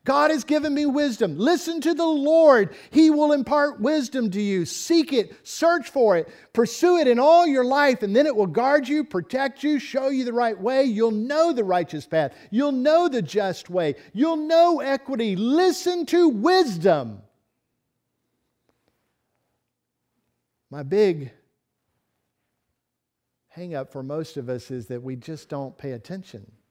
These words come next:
We just get into the cultural stream and flow with it. It's not that you wake up in the morning and say, "I think I want to be rebelliously sinful today against the holiness of God."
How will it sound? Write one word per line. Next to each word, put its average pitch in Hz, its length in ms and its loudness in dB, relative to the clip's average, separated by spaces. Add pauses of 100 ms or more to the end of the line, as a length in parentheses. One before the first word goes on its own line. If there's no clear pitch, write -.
(280)
We 135 80 -20
just 135 200 -18
get 151 200 -8
into 190 300 -6
the 147 100 -10
cultural 160 720 -12
stream 151 760 -14
and 104 160 -18
flow 156 400 -10
with 113 300 -14
it. 101 160 -20 (2500)
It's - 160 -20
not 175 220 -6
that 156 220 -10
you 143 140 -6
wake 160 300 -8
up 165 140 -8
in 143 60 -10
the 131 60 -10
morning 147 340 -10
and 120 80 -12
say, 156 300 -8
"I 117 80 -8
think 170 240 -14
I 151 60 -12
want 139 180 -12
to 127 60 -12
be 135 100 -8
rebelliously 131 720 -12
sinful 175 440 -12
today 110 280 -12
against 120 320 -16
the 120 80 -12
holiness 135 480 -14
of 143 100 -16
God." 127 420 -16